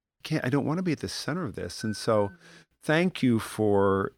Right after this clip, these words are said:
uh, just modeling that, and, and it's just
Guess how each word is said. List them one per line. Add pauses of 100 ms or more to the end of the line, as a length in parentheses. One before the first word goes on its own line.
uh,
just
modeling
that,
and,
and
it's
just